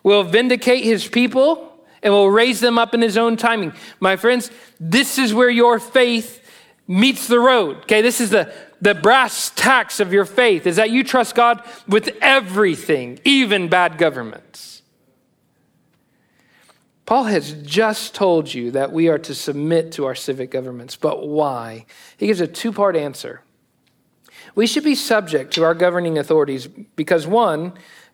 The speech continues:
God is the one who put them there. Number two,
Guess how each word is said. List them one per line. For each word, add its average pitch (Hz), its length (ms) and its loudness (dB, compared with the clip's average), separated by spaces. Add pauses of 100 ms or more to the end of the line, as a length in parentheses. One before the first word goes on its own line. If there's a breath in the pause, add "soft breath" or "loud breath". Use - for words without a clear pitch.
God 254 280 0
is 311 140 -4
the 302 120 -4
one 269 240 -2
who 202 160 -6
put 214 280 -4
them 131 200 -10
there. 107 280 -14 (3750 loud breath)
Number 185 220 2
two, 196 560 -2